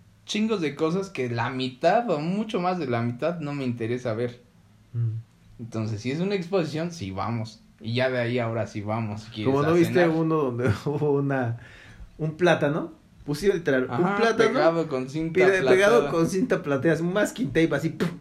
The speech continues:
Speaker 2: a una
Speaker 1: Los
Speaker 2: pared.
Speaker 1: mamadores ahí tomándole foto
Speaker 2: Y,
Speaker 1: y
Speaker 2: ¿qué pedo con esto? Y, y aparte se subastó la obra, güey. Dices
Speaker 1: L-, l-, lo más grande que ha habido es de Shepard Fairey.
Speaker 2: Ujú.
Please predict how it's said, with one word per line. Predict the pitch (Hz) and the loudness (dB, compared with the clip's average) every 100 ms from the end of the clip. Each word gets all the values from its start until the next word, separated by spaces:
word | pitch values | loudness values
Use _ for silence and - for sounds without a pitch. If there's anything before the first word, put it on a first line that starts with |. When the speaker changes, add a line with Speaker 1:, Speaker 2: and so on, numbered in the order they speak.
| - | 0
Speaker 2:
a | 131 151 | 2 4
una | 185 | 4
Speaker 1:
Los | 127 | 2
Speaker 2:
pared. | 131 131 | 4 4
Speaker 1:
mamadores | 131 135 135 147 165 165 | 4 2 2 2 2 2
ahí | 165 165 | 2 0
tomándole | 180 175 190 180 147 135 | -2 -2 -2 0 0 0
foto | 135 120 131 - - 139 123 | -2 -2 -2 -2 -4 0 0
Speaker 2:
Y, | |
Speaker 1:
y | 113 | -2
Speaker 2:
¿qué | 170 180 | -4 -4
pedo | 175 185 185 175 170 | -4 -4 -4 -6 -10
con | - 127 127 | -6 -4 -2
esto? | 151 151 151 | -4 -4 -8
Y, | 147 143 131 | -4 -4 0
y | 147 | 2
aparte | 143 165 170 208 | 4 2 2 -2
se | 190 | -2
subastó | 147 120 117 120 156 | 0 0 0 0 0
la | 143 | 2
obra, | 117 160 214 143 | 0 -2 -4 -4
güey. | 104 107 113 - _ _ _ - - - - - | -4 -4 -4 -6 _ _ _ -20 -16 -16 -16 -14
Dices | 135 151 156 - - | -8 -6 -6 -10 -14
Speaker 1:
L-, | 175 190 | -2 -2
l-, | 220 240 233 226 214 220 214 | 0 0 2 2 2 0 0
lo | 208 | 0
más | 247 285 262 | 2 0 0
grande | 196 214 220 208 | 2 2 2 0
que | 180 | 2
ha | |
habido | 175 156 170 226 - - | 2 2 -2 -4 -6 -10
es | 139 147 151 | -4 -2 -2
de | 143 123 120 120 113 107 90 - | 2 2 2 0 0 -2 -4 -8
Shepard | 123 147 139 123 | -6 -6 -4 -4
Fairey. | - 117 104 87 - - - | -2 -2 -2 -6 -16 -18 -8
Speaker 2:
Ujú. | 120 120 117 - _ _ _ 113 | -4 -4 -6 -12 _ _ _ -18